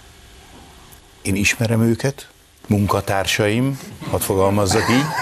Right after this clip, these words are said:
Nem panaszkodni szeretnék, eh, nagyon örülök, nagyon köszönöm a magyar választópolgárok bizalmát.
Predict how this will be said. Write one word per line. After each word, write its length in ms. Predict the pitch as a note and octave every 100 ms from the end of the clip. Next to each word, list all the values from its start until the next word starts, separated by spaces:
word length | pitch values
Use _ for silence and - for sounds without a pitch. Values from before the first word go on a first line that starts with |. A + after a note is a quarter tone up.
| - - - - -
Nem 180 | C3+ A2
panaszkodni 420 | G#2+ G2 - F#2
szeretnék, 600 | - C3 C3+ C3 B2 -
eh, 340 | - F#2+ F2 E2 - G2+
nagyon 280 | G2+ G#2+ A#2
örülök, 320 | A#2+ G#2+ G2+
nagyon 200 | A#2 G#2
köszönöm 340 | A#2+ A2+ A2 G2
a 40 |
magyar 240 | G2 F#2+ F#2
választópolgárok 680 | F#2 - E2 F#2+ E2 D#2+
bizalmát. 600 | F2+ A#2 A2 G2+ G2 F#2